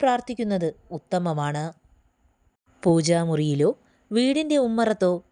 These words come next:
വിളക്ക് കൊളുത്തി പ്രാർത്ഥിക്കാവുന്നതാണ്. കുടുംബനാഥയാണ് നിലവിളക്ക് കൊളുത്തേണ്ടത്. പല ഭക്തജനങ്ങളുടെയും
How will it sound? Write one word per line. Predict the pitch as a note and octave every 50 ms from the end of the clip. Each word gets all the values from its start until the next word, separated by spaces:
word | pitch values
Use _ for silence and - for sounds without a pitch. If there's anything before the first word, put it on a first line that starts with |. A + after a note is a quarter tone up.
| _ - E3+
വിളക്ക് | E3 E3 F#3 F3+ - B3+ A#3
കൊളുത്തി | G#3+ G3+ F#3 E3+ - D#3 D3 - -
പ്രാർത്ഥിക്കാവുന്നതാണ്. | D#3 D3 D3 D3+ - E3+ E3 - F3 D#3+ D#3+ D#3 D3+ D3+ D3+ D3+ D3 D3 D3 D3 D3+ D#3+ - - - - - _ _ _ _ _ _ _ _ _ _ _ _ _ _ _ _ _ _ _ - G3+
കുടുംബനാഥയാണ് | F3+ E3+ E3+ E3+ F3 F3 E3+ F3 E3+ E3+ F3 F3 F3 E3 D#3 C#3+ D3+ A#3+ - _ _ _ _ _ - F#3
നിലവിളക്ക് | F3+ G3 G#3 G#3 A3+ A3+ G#3+ - G3+ E3+ D#3+
കൊളുത്തേണ്ടത്. | D3+ D3+ D3+ - D#3 D#3 D3+ D3+ D3 D#3 D3+ D#3+ E3+ - - _ _ _ _ _ _ _ _ _ _ _ _ _ _ - - _ - - - -
പല | D#4 E4 E4+ F#4+ G4 F#4
ഭക്തജനങ്ങളുടെയും | F4 D#4 - _ - E4+ E4 E4+ E4+ E4 E4 E4 E4 E4 D#4+ D#4+ D4 D#4 D4+ D4+ D4 C#4